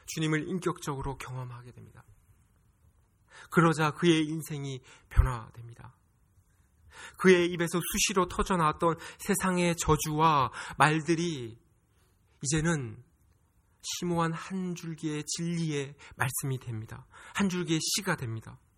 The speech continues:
어느 겨울날 도시 후미진 한 곳 화단에 피어있는 잡초를 발견하고 그가 기뻐서 소리치면서 한 구절의 글을 적습니다. 이렇게 적었습니다.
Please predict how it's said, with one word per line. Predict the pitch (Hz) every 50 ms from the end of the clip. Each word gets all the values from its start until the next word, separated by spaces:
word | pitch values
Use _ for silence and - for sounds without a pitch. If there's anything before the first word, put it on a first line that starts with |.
| _ _ _ _ _ _ _ _ _ _ _ _ _ _ _ - - - -
어느 | 160 170 180 185 190 185 175 160
겨울날 | - - 165 165 156 151 156 160 165 151 120 113 107 - - _ _ _ _ _ _ _ _ _ _ _ - - - - -
도시 | - 165 160 160 - - 180 175 175 - - - - -
후미진 | - - 202 202 202 165 190 185 180 170 - - - - -
한 | - 208 196 185
곳 | 170 165 156 - - -
화단에 | - - - 196 185 180 175 170 170 165 165
피어있는 | 165 - - - 196 180 170 156 151 165 160 151 135 123 - - - - - -
잡초를 | - - 160 - - - - 180 165 165 160 151 143 139 - -
발견하고 | - - 139 135 135 151 143 135 131 127 - 151 147 139 127 - - - -
그가 | - 180 165 160
기뻐서 | 147 - 185 156 - - 190 170 151 156
소리치면서 | 143 - - 175 170 - - - 151 139 131 131 - 151 143 131 127 - _ - - - -
한 | - - - 185 175
구절의 | 170 175 156 165 151 143 139
글을 | 135 - 131 127 117
적습니다. | 127 113 - - - 98 98 - - - - - - - - _ _ _ _ _ _ _ _ _ _ _ _ _ _ _ _ _ _ _ _ _ _ _ _ _ _ -
이렇게 | - 151 147 - - 147
적었습니다. | - 131 113 107 104 - - 123 - - -